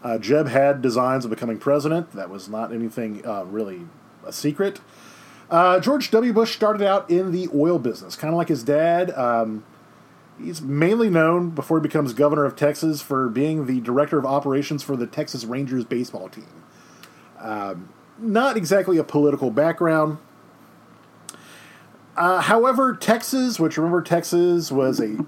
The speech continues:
was and is a southern state. If you don't know Texas is southern, I pity you, 'cause Texas is. Uh, Texas starts in the early nineties kinda going towards Republican.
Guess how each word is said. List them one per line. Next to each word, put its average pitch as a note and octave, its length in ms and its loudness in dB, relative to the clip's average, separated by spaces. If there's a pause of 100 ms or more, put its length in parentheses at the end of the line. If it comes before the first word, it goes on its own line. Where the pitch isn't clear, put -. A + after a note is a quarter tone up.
(120)
was C3+ 240 2
and B2+ 100 -2
is C#3 240 2
a A2 80 -4
southern D#3 340 2
state. F#3 320 -4
If A2 120 -10
you A2 60 -6
don't A#2 100 -6
know A#2 100 -4
Texas A2+ 300 -8
is G#2 100 -8
southern, D#3+ 340 -4
I E2+ 260 -12
pity G2 200 -12
you, E3 120 -6
'cause - 220 -18
Texas G#2+ 380 -14
is. G#3 240 -4 (680)
Uh, F3+ 220 4
Texas C#4 500 2
starts - 540 -4 (140)
in F3 140 2
the F#3 80 0
early G3 260 0
nineties E3+ 460 0
kinda A3 400 -2
going E3+ 600 0
towards D3+ 500 0
Republican. C#3+ 720 -2